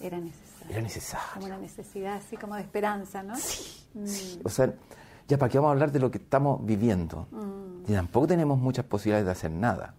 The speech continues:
Speaker 1: Exacto.
Speaker 2: ¿Me entiendes?
Speaker 1: Mm.
Speaker 2: Más que, que, que hacer lo que hace el teatro, porque junta gente, entretiene, emociona,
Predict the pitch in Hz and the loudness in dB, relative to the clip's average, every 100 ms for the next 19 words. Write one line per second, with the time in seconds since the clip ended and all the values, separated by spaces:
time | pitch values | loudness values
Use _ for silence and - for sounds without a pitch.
0 | - - - 170 - 87 82 87 101 98 | -20 -20 -20 -20 -8 -6 -2 0 0 -2
1 | - 190 170 - - _ - _ - - | -8 -14 -14 -18 -20 _ -20 _ -20 -20
2 | - - - - - - - - - - | -20 -20 -20 -20 -20 -20 -20 -20 -14 2
3 | 127 151 185 - - - 147 139 143 143 | 6 6 4 -2 -18 -6 0 0 2 2
4 | 143 139 147 139 - 170 170 165 156 151 | 2 0 -2 0 2 2 2 0 -2 -4
5 | 147 - - - - - - - - - | -6 -10 -20 -20 -20 -20 -20 -20 -20 -20
6 | _ _ - _ _ - 165 160 143 - | _ _ -20 _ _ -6 -4 -6 -6 -6
7 | 320 - - - - - 175 - 156 - | -6 -6 -16 -18 -18 -6 -6 -4 -10 -6
8 | 185 - - - - - _ - - - | -6 -6 -8 -10 -12 -20 _ -20 -20 -20
9 | - - - 110 120 120 170 156 139 127 | -20 -18 -8 -4 -4 2 2 2 -2 -2
10 | - 165 135 143 | -4 -6 -4 -10